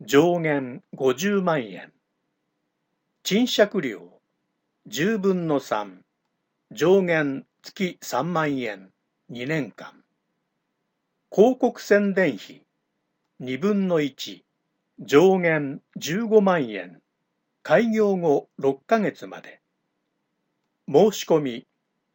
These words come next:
市ホームページにある申し込み書に必要書類を添えて、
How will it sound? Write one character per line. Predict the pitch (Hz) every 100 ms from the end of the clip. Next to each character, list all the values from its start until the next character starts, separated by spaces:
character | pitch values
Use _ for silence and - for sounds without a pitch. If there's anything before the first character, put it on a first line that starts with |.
| _ _
市 | - - 233 -
ホ | - 180
ー | 240
ム | 233
ペ | - 240
ー | 202
ジ | 139
に | 120 -
あ | 127
る | 104 - -
申 | 131 202
し | 202 -
込 | 202
み | 190
書 | - 147
に | 107 104 -
必 | - -
要 | 240 247
書 | 220 247
類 | 226 170 117
を | 104
添 | - 120
え | 113
て、 | - 101 -